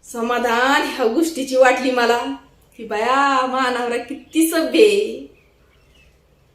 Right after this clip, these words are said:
इथपर्यंतच हे थांबलं नव्हतं, इथून पुढचं पण ऐका काय झालं ती. त्याच दिवशी संध्याकाळचा मी काय यांचा साधा लाड केलाय वय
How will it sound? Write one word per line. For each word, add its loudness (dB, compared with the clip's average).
इथपर्यंतच 2
हे 2
थांबलं 6
नव्हतं, 4
इथून -2
पुढचं 0
पण 2
ऐका 4
काय 4
झालं 6
ती. -4
त्याच 4
दिवशी 6
संध्याकाळचा 4
मी -4
काय 0
यांचा 2
साधा 4
लाड 6
केलाय 4
वय 10